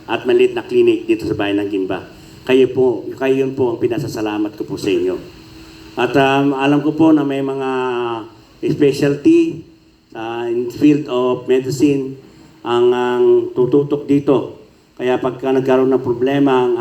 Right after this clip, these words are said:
aking mga kababayan at karatig na bayan,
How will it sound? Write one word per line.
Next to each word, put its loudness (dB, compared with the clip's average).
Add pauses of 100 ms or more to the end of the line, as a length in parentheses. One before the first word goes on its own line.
aking -2
mga -2
kababayan -2
at -4
karatig -2
na 0 (640)
bayan, 0